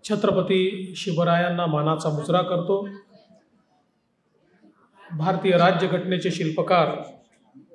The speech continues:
भारतरत्न डॉक्टर बाबासाहेब आंबेडकर यांना मानवंदना अर्पित करतो. आज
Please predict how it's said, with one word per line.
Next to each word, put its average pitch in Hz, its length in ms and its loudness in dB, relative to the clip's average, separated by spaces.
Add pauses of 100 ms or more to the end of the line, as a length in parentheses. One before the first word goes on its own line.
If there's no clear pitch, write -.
(200)
भारतरत्न 175 680 0 (460)
डॉक्टर 156 240 -4
बाबासाहेब 151 460 -2
आंबेडकर 160 480 0 (1700)
यांना 165 320 0
मानवंदना 185 680 2
अर्पित 165 340 -4
करतो. 156 300 -2 (2250)
आज 202 260 6